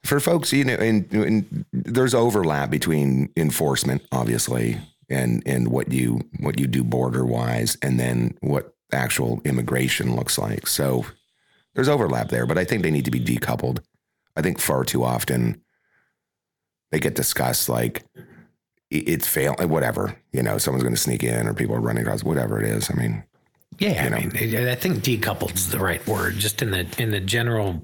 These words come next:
Speaker 2: psyche of the public and the media and the way the information's presented. Um, because again, I think there's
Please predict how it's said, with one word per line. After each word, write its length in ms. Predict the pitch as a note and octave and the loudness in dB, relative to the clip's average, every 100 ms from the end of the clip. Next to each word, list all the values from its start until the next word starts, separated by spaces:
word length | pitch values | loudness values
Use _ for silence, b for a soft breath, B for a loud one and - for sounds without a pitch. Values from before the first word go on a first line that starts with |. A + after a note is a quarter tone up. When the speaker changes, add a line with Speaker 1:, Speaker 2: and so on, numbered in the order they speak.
| - | -4
Speaker 2:
psyche 580 | - - A2+ A2 A#2+ G#2 | -2 0 -2 -2 0 0
of 140 | F2 | -2
the 80 | E2+ | -4
public 580 | - G#2+ F#2+ G2 - - B B B B B - | -4 -2 -2 -2 -6 -12 B B B B B -4
and 140 | B2+ | -2
the 60 | G#2 | 0
media 340 | G2 F#2 C#3+ | 0 0 0
and 80 | F#2 | 0
the 60 | G2 | 0
way 140 | F#2+ | 2
the 100 | F#2 | 2
information's 640 | F#2+ G2+ F2+ D2 F#2+ F2 | 0 0 0 0 0 -2
presented. 840 | - - F#2+ F2+ F#2 F#2 F#2+ E2+ B B B B B B B _ | -2 -2 0 0 0 0 0 -2 B B B B B B B _
Um, 840 | C#3+ B2+ - D3 E3 - A#2+ D#3+ E3+ | 0 0 0 2 2 0 -2 0 0
because 260 | F3 A3+ | 0 0
again, 260 | B3+ D#4 C4 | 0 2 2
I 120 | G3+ | 2
think 320 | G#3+ A3 A#3+ | 2 2 2
there's 440 | C4 C4+ C#4 C4+ | 2 2 2 0